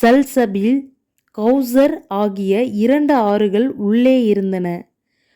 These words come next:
மற்றும் யூப்ரட்டிஸ், நைல் ஆகிய இரண்டு ஆறுகள் வெளியே இருந்தன. நான் ஜிப்ரீலிடம் அவற்றை குறித்து கேட்டேன். அவர், "உள்ளே இருப்பவை இரண்டும் சுவர்க்கத்தில் உள்ளவையாகும்.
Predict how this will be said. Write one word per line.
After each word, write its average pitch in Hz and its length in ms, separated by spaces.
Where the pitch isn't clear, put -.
மற்றும் 226 640
யூப்ரட்டிஸ், 254 960
நைல் 226 440
ஆகிய 202 400
இரண்டு 262 440
ஆறுகள் 220 520
வெளியே 240 480
இருந்தன. 185 640
நான் 240 280
ஜிப்ரீலிடம் 233 960
அவற்றை 233 500
குறித்து 269 460
கேட்டேன். 190 720
அவர், 233 580
"உள்ளே 302 520
இருப்பவை 254 640
இரண்டும் 220 640
சுவர்க்கத்தில் 294 680
உள்ளவையாகும். 214 920